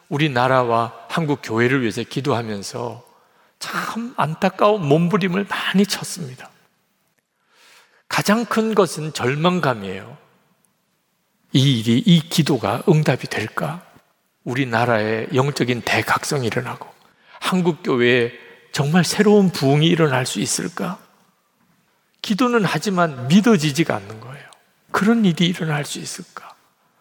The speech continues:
그리고 되어지는 일은 점점 더 안 좋은 방향으로 가는 거예요. 근데 그때 제가 깨달은 것이 있어요. 왜 내게 믿음이 안 생길까?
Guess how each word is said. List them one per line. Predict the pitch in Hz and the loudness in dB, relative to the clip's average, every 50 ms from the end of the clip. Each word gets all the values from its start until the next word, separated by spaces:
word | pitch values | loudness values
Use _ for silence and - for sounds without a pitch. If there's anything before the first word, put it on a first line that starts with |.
| _ _ | _ _
그리고 | - 220 233 214 214 | -2 -2 0 0 -2
되어지는 | 175 - 165 180 208 226 226 175 185 214 208 226 220 170 | 0 2 4 6 6 6 4 4 2 2 2 2 2 0
일은 | 120 123 120 170 214 233 190 107 98 - - - _ _ _ _ _ _ _ _ _ _ - | -2 -2 0 0 0 -2 -2 -8 -14 -18 -20 -20 _ _ _ _ _ _ _ _ _ _ -14
점점 | - - 143 143 165 190 247 277 285 262 | -12 -8 -6 -6 -4 -4 -4 -4 -4 -2
더 | 226 233 247 254 247 | 0 0 0 0 0
안 | - 170 185 - - 123 127 139 143 147 | 2 2 2 2 0 -2 -2 -2 -2 0
좋은 | 202 247 269 285 285 240 | 0 0 0 0 -2 -2
방향으로 | 196 156 147 151 165 170 165 156 147 139 | -2 -2 0 0 -2 -4 -4 -4 -6 -6
가는 | - - - 127 147 160 | -6 -6 -8 -8 -8 -10
거예요. | 165 - 127 120 139 - _ _ _ _ _ _ _ _ _ _ _ _ _ _ _ _ _ _ _ _ _ | -10 -10 -12 -12 -14 -20 _ _ _ _ _ _ _ _ _ _ _ _ _ _ _ _ _ _ _ _ _
근데 | _ - 165 - | _ -18 -16 -12
그때 | - - - - - 165 123 110 110 120 117 107 107 - - - _ _ _ _ _ _ _ _ _ _ _ _ _ _ _ _ | -10 -10 -10 -4 0 2 2 2 2 0 -2 -2 -6 -12 -20 -20 _ _ _ _ _ _ _ _ _ _ _ _ _ _ _ _
제가 | - - 101 90 - | -8 -8 -6 -6 -8
깨달은 | - - - 156 156 151 147 156 139 120 | -6 -4 -2 -2 0 0 -2 -2 -4 -8
것이 | - 92 - - - | -8 -10 -10 -10 -10
있어요. | - - - - 175 - - - _ _ _ _ _ _ _ _ _ _ _ _ - | -10 -12 -12 -14 -18 -20 -20 -20 _ _ _ _ _ _ _ _ _ _ _ _ -2
왜 | 127 139 151 151 | 0 2 2 2
내게 | 143 127 113 101 110 104 104 101 95 - - _ _ _ _ _ _ _ _ _ _ _ - | 0 -2 -2 -2 -4 -6 -6 -6 -8 -14 -20 _ _ _ _ _ _ _ _ _ _ _ -6
믿음이 | - 131 160 151 196 175 160 156 | -2 0 0 2 2 2 2 0
안 | 120 101 101 | -2 -2 -4
생길까? | 92 - 117 113 110 104 107 - - - 151 123 127 - - | -6 -6 -6 -6 -8 -12 -14 -14 -14 -12 -12 -12 -14 -16 -18